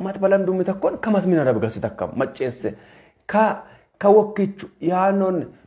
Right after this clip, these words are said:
godaphoro dabareena sun maallee lutte ka angasi sookku. Ku angi qinxin sabaa bagadee cawutan suumen waaraa yooyu.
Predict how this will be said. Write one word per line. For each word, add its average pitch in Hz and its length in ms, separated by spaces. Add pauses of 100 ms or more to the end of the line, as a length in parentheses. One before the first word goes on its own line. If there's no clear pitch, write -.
(140)
godaphoro 170 560
dabareena 165 440
sun 156 200
maallee 160 520 (300)
lutte 165 440
ka - 100 (1500)
angasi 147 480
sookku. 139 440 (880)
Ku 190 140
angi 190 300
qinxin 196 500
sabaa 175 240
bagadee 160 380
cawutan 143 380
suumen 156 360
waaraa 117 340
yooyu. 98 300